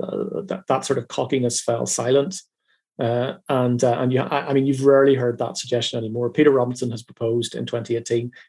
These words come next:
generational settlements between border polls.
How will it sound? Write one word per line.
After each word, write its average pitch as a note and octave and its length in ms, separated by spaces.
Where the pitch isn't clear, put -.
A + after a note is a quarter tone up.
generational C3 720
settlements D3 500
between C#3+ 280
border C#3 260
polls. A#2 400